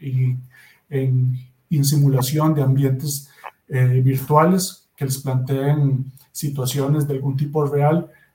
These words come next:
por medio de, de estos dispositivos. Y lo último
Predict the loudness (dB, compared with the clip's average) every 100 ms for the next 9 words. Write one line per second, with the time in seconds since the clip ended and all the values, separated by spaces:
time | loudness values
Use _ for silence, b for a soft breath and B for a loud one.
0 | _ -6 0 2 2 2 0 0 -2 0
1 | 0 0 -2 -4 -2 -4 0 2 4 2
2 | B B B _ _ 2 4 4 2 -8
3 | -12 _ _ _ -10 -10 -8 -12 -12 -16